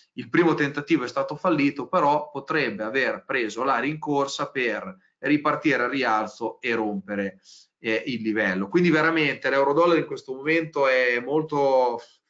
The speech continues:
né carne né pesce, eh. Mi asterrei a tradare questo, eh, questo cambio. Sicuramente se torna giù a uno e dieci qua cerco dei segnali long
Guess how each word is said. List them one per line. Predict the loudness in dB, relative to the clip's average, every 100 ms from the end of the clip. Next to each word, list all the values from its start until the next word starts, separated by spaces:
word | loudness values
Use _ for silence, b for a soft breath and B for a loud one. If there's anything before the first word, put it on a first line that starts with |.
| B B B _
né | -6
carne | -2 0 0
né | -2 -2
pesce, | 0 0 -2 -2 0
eh. | 0
Mi | -4
asterrei | -8 -6 -4 0 2 4 2 0 -4 -6 b b b _
a | -6
tradare | -2 -2 2 2 2 0
questo, | -2 -2 -4 -2 0 2 2 -2 -12 _
eh, | -4 -2 0 -2
questo | 0 -2 -2 -2
cambio. | 2 2 4 2
Sicuramente | 2 -2 -2 0 -2 -2 -6
se | -10 -8
torna | -6 -6 -4
giù | -2
a |
uno | 0 -2
e | -6
dieci | -2 0 0 -2
qua | -4 0 2 2
cerco | 0 -6 -6 -6
dei | -6
segnali | -8 -6 -4 -2 0
long | 2 4 2 -2 -4 -4